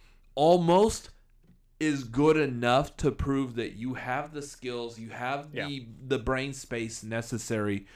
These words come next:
Speaker 1: to be able to pull that win.
Speaker 2: If the goal is to come back and have another match, to play another game, to get another shot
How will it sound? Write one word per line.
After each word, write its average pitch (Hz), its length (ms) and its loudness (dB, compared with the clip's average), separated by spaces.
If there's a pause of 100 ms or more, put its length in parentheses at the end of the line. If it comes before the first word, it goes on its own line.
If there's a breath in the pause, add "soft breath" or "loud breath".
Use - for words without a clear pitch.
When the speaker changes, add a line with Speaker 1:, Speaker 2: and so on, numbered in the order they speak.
(220 loud breath)
Speaker 1:
to 131 100 0
be 127 140 2
able 117 180 2
to 104 80 0
pull 117 240 2
that 104 260 -2
win. 107 320 0
Speaker 2:
If 139 160 0
the 165 120 -2
goal 165 280 2
is 170 160 -4
to 135 140 -4
come 135 320 -4
back 123 340 -2
and 113 180 -8
have 113 200 -4
another 110 380 -6
match, 104 420 -8
to 120 80 -12
play 123 260 -8
another 110 360 -8
game, 110 260 -10
to 117 80 -16
get 113 140 -10
another 104 280 -10
shot 107 440 -8